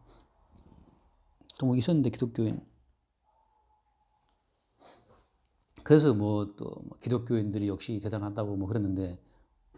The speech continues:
김영삼 대통령도 장로였지. 그 자체가 권세를 갖다고 해서 그것이 하나님 보시기에 그럼 복 받은 사람이냐? 아니라는 거지.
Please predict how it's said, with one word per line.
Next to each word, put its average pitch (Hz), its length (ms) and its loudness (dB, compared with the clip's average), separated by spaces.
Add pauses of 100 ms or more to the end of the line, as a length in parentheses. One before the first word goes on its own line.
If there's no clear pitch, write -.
(480)
김영삼 117 340 2
대통령도 95 500 -6
장로였지. 87 540 -12 (920)
그 151 100 -2
자체가 113 680 -2
권세를 147 440 2
갖다고 120 420 -4
해서 151 360 -4 (280)
그것이 147 380 2
하나님 147 320 2
보시기에 123 400 -2
그럼 117 320 0 (260)
복 - 100 -12
받은 135 220 6
사람이냐? 107 500 0 (360)
아니라는 185 380 0
거지. 104 580 0